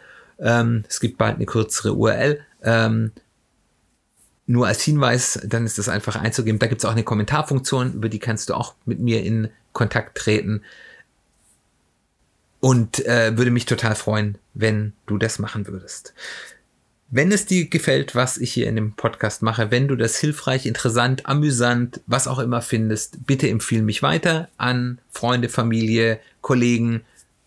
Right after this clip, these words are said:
über Social Media in die ganze Welt hinaus. Ich freue mich da total drüber, wenn's einfach mehr Leute darüber erfahren, dass es diesen Podcast gibt. Diese Reichweite kannst du mir auch helfen zu erhöhen, indem du mir ein Review dalässt, entweder dort, wo du Podcast hörst, wenn's dort eine Review- oder Bewertungsfunktion gibt,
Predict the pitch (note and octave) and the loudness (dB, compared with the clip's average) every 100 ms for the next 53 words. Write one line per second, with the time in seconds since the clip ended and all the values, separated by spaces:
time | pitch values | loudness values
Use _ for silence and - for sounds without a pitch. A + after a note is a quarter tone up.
0 | _ B2+ C3 C3 C3 C3 B2+ B2 C3 A#2+ | _ 0 2 2 2 4 4 4 4 4
1 | A2+ G#2+ A#2 A2+ A2+ A#2 G#2+ A2 A2+ G#2+ | 4 2 2 2 2 0 0 0 -2 -4
2 | A2 - - A2+ A2+ - A2 - - A2 | -4 -8 -4 -2 -2 -2 -4 -4 -4 -4
3 | G#2+ - G#2+ A2 G#2 G#2 G#2 - A2 G#2+ | -4 -2 -2 0 0 -2 -4 -6 -6 -6
4 | G#2+ G#2+ G#2+ G#2 G#2+ A#2+ B2 A2 A2+ - | -4 -2 0 0 0 0 -2 0 0 -2
5 | - A#2 A#2+ A2+ G#2 G#2 - G2+ G2+ - | -4 -2 -2 -2 -4 -8 -6 -4 -6 -8
6 | G2+ - G2+ - A#2 - - - - - | -14 -12 -12 -6 -6 -6 -20 -20 -18 -18
7 | - - - G3+ G3+ F3 C#3 A2 G2+ E3 | -16 -18 -2 2 2 2 2 0 -2 0
8 | G3 - A2+ G2+ G#2+ A2 B2 B2 - B2 | 0 -2 -2 -2 -2 -2 0 0 -2 -2
9 | B2 A#2 A2+ - A2+ C3 B2+ B2 - A2 | -2 -2 -6 -2 0 0 -2 -6 -8 -8
10 | - C3+ G3 A3 A3 - A#2 A2 A#2 A#2+ | -2 0 2 0 -6 -2 0 2 0 0
11 | A#2 A2+ - G#2+ G#2 G#2+ A2+ B2 F3 F3 | 0 0 -2 -4 -4 -4 -2 -2 -2 0
12 | E2+ E2+ - - - C3 B2+ A2+ G#2+ A2 | 0 0 -2 -4 -4 -2 2 2 2 0
13 | - A2 G2 - A#2 - G2 - - F3 | 0 -2 -2 -2 -4 -4 -8 -6 -2 -2
14 | A#3 - A2+ A2+ - G#2 - G#2+ G#2 - | -2 -4 -4 -2 -2 -4 -2 -4 -2 -2
15 | A#2 A2+ A2+ - G2 G#2 G2+ G#2 A2 G#2 | 0 0 0 0 -2 -2 0 -2 -2 -6
16 | - G2 - - F#2+ B2 F3+ - | -6 -10 -10 -8 -4 -4 -6 -20